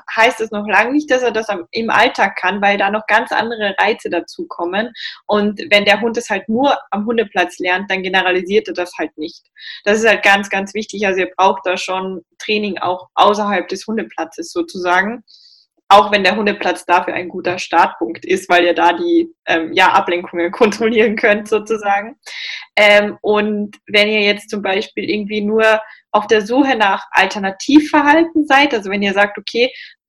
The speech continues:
mein Hund hat zwar keine großen Probleme, aber wir bräuchten noch so ein richtiges Alternativverhalten." Ich habe zum Beispiel in meinem E-Book, ähm, "Vom Welpen zum Erwachsenen, alltagssicheren Hund" ja auch, ähm,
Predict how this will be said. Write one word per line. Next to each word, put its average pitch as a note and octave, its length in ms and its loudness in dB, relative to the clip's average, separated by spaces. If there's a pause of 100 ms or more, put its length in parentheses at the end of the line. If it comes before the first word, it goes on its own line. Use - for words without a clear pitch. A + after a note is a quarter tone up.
mein G#3+ 200 2
Hund B3 120 -2
hat B3 160 2
zwar G#3 160 0
keine G3 260 -2
großen D4+ 360 4
Probleme, A#3 420 0
aber G3+ 240 0
wir G3+ 160 -12
bräuchten G#3+ 340 -2
noch G#3+ 160 -6
so - 120 -8
ein F#3+ 80 -6
richtiges G#3+ 400 -6
Alternativverhalten." A#3+ 1080 -2 (360)
Ich A#3 180 -6
habe A#3 140 2
zum A3+ 160 -6
Beispiel G#3 400 2
in G3+ 200 -6
meinem F#3 300 -2
E-Book, A3+ 520 -4 (200)
ähm, G3 300 -4
"Vom F#3+ 260 -6
Welpen G3 360 0
zum G#3+ 140 -6
Erwachsenen, F#3 580 -4
alltagssicheren G3 800 -4
Hund" A3+ 240 -6 (380)
ja G#3 240 4
auch, F#3+ 260 2 (120)
ähm, G3 600 0